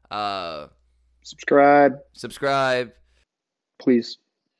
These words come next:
Speaker 1: Well, one of the things, Cody, in your story that I really enjoyed, and it really kind of made me pause and, and think you know, deeply on it,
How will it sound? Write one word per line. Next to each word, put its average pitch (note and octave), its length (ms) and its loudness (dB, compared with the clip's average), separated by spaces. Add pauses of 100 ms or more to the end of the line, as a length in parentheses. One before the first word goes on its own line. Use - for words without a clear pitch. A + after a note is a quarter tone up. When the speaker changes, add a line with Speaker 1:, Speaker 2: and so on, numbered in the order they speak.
(680)
Speaker 1:
Well, C#3 160 -4
one F#3+ 160 -2
of G#3 40 -2
the F#3+ 80 -4
things, D#3 440 -8
Cody, A2+ 680 -4 (100)
in G#2+ 260 -8
your F#2+ 100 -12
story G2+ 640 -6
that F2 260 -8
I G#2 240 -4
really G2 400 -10
enjoyed, F#2 560 -10
and F#2 480 -14 (1080)
it A2+ 100 -10
really D#3+ 220 -4
kind F3 200 -6
of D3 60 -6
made D3 160 -8
me C3+ 120 -10
pause B2+ 520 -4
and, F#2 140 -12 (180)
and G#2 180 -12
think B2 300 -10 (560)
you A#2 60 -8
know, F#2+ 140 -8
deeply A#2 420 -10
on F2+ 200 -12
it, F2+ 200 -14